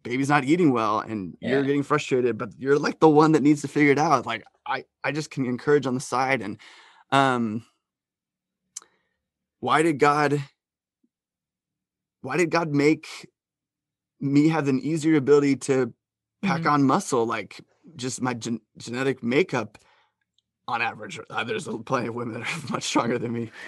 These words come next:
Speaker 1: Um,
Speaker 2: <laughs>
Speaker 1: but me to Brianna, like,
Speaker 2: Yeah.
Speaker 1: I, yeah, I'm just, I'm just more powerful. I have more ability
Speaker 2: Mm.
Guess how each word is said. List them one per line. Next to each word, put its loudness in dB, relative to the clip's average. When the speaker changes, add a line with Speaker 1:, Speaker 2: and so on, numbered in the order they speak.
Speaker 1:
Um, 2
Speaker 2:
<laughs> -18
Speaker 1:
but 10
me 8
to 6
Brianna, 2
like, -2
Speaker 2:
Yeah. 0
Speaker 1:
I, -18
yeah, -6
I'm -12
just, -10
I'm -10
just -6
more -2
powerful. 0
I -10
have -4
more -2
ability -4
Speaker 2:
Mm. -4